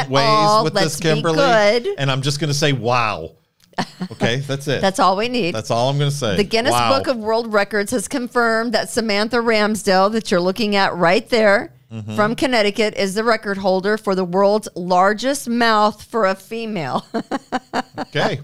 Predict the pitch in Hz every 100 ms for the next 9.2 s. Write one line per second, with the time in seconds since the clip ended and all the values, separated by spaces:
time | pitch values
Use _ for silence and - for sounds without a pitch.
0 | 95 120 147 180 113 - - - - -
1 | - - 262 302 269 277 302 277 202 175
2 | 165 208 - - _ _ _ _ _ _
3 | 95 113 117 120 - 120 127 123 110 127
4 | - 131 139 190 190 208 214 208 214 202
5 | 202 - - - 269 - - 269 359 254
6 | 254 - - 262 220 240 247 - 262 262
7 | - 359 269 214 190 165 185 302 - _
8 | _ _ _ 202 220 214 202 - - 269
9 | 277 285